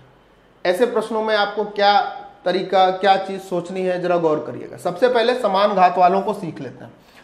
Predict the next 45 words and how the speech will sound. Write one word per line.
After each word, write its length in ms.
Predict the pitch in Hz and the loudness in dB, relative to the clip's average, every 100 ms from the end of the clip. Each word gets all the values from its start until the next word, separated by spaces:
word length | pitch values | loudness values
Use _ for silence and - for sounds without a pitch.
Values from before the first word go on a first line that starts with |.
| _ | _
कि 80 | 190 | -4
समान 340 | 190 185 196 | 0 4 4
घात 200 | 185 175 | 4 2
वालों 220 | 175 165 170 | 2 0 0
को 120 | 180 | -4
कैसे 280 | 139 131 135 | -6 -10 -14
करते 280 | 123 - | -16 -20
हैं। 80 | 120 - _ - _ | -20 -20 _ -20 _
आप 260 | 190 233 180 | 6 6 6
जो 180 | 214 262 | 10 10
भी 120 | 277 | 10
power 380 | 269 226 247 240 | 8 8 8 6
है 120 | 220 | 4
ना 120 | 247 | 4
इसकी, 520 | 202 202 233 160 - - | 0 -2 -8 -10 -12 -14
उसको 220 | 175 226 | -4 0
हटा 320 | 190 175 175 | 0 6 6
दो। 380 | 139 127 - 160 | 6 -2 -4 2
आप 140 | 196 | 2
इसको 220 | 202 - 226 | 2 2 4
ऐसे 240 | 208 220 | 4 2
सवाल 300 | 208 180 160 | 0 6 6
लिखो, 200 | 151 170 | 6 0
ऐसे 240 | 170 170 | 0 0
समझो 280 | 196 196 190 | -4 -2 -2
कि 100 | 202 | -2
ये 60 | 202 | -2
सवाल 260 | 190 180 | 0 2
आपके 200 | 175 175 | 2 0
पास 240 | 175 170 - | 0 0 0
ऐसे 200 | 139 139 | -6 -12
लिखा, 260 | 113 - - _ _ - - | -16 -18 -20 _ _ -20 -12
एक 240 | - 214 190 | -2 -2 0
गुणे 200 | 196 208 | 0 0
दो 260 | 185 196 | 0 0
गुणे 220 | 196 190 190 | 2 -2 -4
तीन 340 | 190 185 185 | -6 -8 -6
गुणे 160 | 165 175 | -6 -8
so 280 | 202 - | -8 -8
on 180 | 165 156 | -4 -4
dash 300 | 160 147 143 | -2 -4 -4
dash 220 | 139 143 | -4 -6
dash 160 | 143 147 | -6 -10
पैंतीस 440 | - 120 - 120 | -10 -14 -14 -20
तक। 80 | - | -20